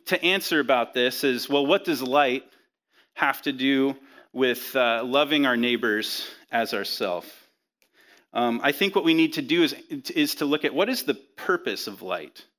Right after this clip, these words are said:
What, what is the purpose of light? And, and the answer is going to amaze you, okay? It's profound. The purpose of light is to be seen.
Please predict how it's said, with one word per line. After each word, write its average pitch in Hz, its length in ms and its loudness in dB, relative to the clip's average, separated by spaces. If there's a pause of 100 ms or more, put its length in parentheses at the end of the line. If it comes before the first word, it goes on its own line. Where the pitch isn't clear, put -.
(440)
What, 147 200 2
what 180 180 4
is 185 140 4
the - 80 -6
purpose 143 400 -2
of 120 140 0
light? 117 320 2 (280)
And, 147 200 2
and 151 200 2
the 151 260 2
answer 165 260 0
is 139 100 0
going 135 240 0
to - 160 -2
amaze 113 480 -2
you, 95 200 -6
okay? 107 360 -4 (680)
It's 120 120 -10
profound. 127 680 -2 (540)
The 135 80 -6
purpose - 360 -2
of 165 160 4
light 156 360 2
is 143 260 -4 (280)
to 185 120 0
be 143 160 0
seen. 113 540 0